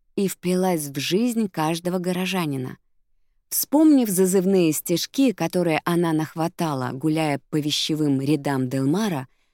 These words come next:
Флори набрала в лёгкие побольше воздуха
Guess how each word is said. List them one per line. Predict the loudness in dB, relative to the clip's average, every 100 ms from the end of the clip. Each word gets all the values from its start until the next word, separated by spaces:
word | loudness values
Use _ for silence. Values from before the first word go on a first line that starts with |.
| _ _ _
Флори | 2 4 6 4
набрала | 4 4 4 2
в | 2
лёгкие | 2 2 0 -2 0
побольше | 0 0 -2 -4
воздуха | 0 0 0 0 -2 -2 -2